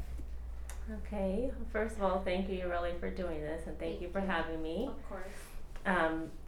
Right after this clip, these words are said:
Speaker 1: <clears throat> so my name is Doctor Morgan Harris. I'm a neurologist. So as a general neurologist, uh, we see all types of patients. I have specific training in nerve and muscle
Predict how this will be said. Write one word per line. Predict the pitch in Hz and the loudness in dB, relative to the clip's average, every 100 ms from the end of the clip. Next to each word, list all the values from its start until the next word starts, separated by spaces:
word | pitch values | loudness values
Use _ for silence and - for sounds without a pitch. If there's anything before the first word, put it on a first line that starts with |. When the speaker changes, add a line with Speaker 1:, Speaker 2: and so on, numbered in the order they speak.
| - | -4
Speaker 1:
<clears throat> | - - 285 262 233 - | 0 8 10 10 8 4
so | 196 | 4
my | 202 | 4
name | 214 | 4
is | 214 | 4
Doctor | 202 190 208 | 4 4 4
Morgan | 202 202 240 226 | 2 2 0 0
Harris. | 151 151 202 - - - - - - - - - | 2 2 0 -2 -4 -6 -6 -4 -4 -4 -4 -2
I'm | 156 | 0
a | |
neurologist. | 180 190 160 151 151 160 208 - - - - - - - | 2 4 4 2 2 0 0 -2 -4 -4 -4 -4 -4 0
So | 160 156 147 | 4 4 4
as | 160 165 | 2 0
a | |
general | 160 170 165 160 | 0 0 2 0
neurologist, | 156 156 156 151 151 151 - - - - - - - - - - - | 2 2 2 2 0 -2 -2 -4 -4 -4 -4 -4 -2 -2 -2 -4 -2
uh, | 147 139 135 139 | 0 0 0 0
we | 151 | -2
see | 151 151 143 139 139 139 - - - | -2 -2 0 0 0 -2 -4 -4 0
all | 156 156 | 2 4
types | - 147 - | 2 0 -2
of | 139 | -4
patients. | - - - 139 143 | -2 -2 -2 -2 -2
I | |
have | 147 147 - | -2 -2 -2
specific | - - 175 160 156 - | -4 -4 -2 -2 -2 -2
training | 160 156 151 147 | 0 0 0 0
in | 147 143 | 0 0
nerve | 151 147 | 0 0
and | 143 | 0
muscle | 143 147 156 151 147 | 0 0 0 -2 -2